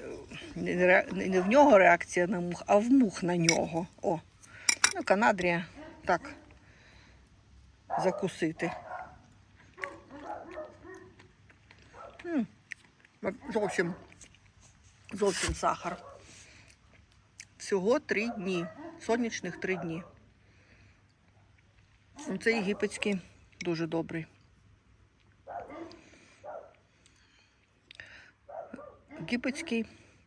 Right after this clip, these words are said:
е, наполітана, Ред Ізраїль, невідомий,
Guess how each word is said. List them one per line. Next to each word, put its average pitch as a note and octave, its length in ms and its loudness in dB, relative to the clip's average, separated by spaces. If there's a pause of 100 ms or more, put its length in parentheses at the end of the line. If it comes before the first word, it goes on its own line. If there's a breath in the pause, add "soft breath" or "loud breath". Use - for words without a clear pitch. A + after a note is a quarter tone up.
(760)
е, D#3+ 420 -4 (320 soft breath)
наполітана, A3+ 840 6 (380)
Ред E3 260 -2
Ізраїль, G#3+ 500 8 (680 loud breath)
невідомий, E3+ 760 2